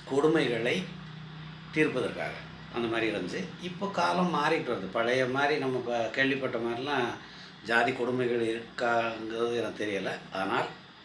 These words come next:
ஜாதி வேற்றுமை இன்னும் இருக்கு. அஹ், முழுக்க போயிடுச்சுன்னு சொல்ல முடியாது. அது நம்ம நாட்டை பொறுத்தளவுக்கு அது போவது நல்லது. ஏன்னா அது வந்து, அஹ்,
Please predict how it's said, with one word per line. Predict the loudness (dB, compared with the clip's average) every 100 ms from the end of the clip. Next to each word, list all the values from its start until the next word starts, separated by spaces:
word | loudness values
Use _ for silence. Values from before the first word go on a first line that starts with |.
| -20 -20 -6
ஜாதி | 0 4 4 2
வேற்றுமை | 2 2 2 0 2
இன்னும் | 2 2
இருக்கு. | 2 -2 -8 -4 -2
அஹ், | -2 -4 -6
முழுக்க | -4 -2
போயிடுச்சுன்னு | -2 -2 0 -4
சொல்ல | -2 -4
முடியாது. | -4 -6 -8 -8 -14 -16 -20 -20 -20 -20 -20 -20 -20 -20 -20 -10 -4
அது | 0 4
நம்ம | 4 4
நாட்டை | 6 6
பொறுத்தளவுக்கு | 4 2 4 4 6
அது | 4 2
போவது | 4 4 6 4
நல்லது. | 2 0 0 0 -4
ஏன்னா | -2 -2
அது | -2
வந்து, | -2 0 2 2 2 -2 -10 -18 -20 -20 -20 -18 -18 -14
அஹ், | -12 -10 -10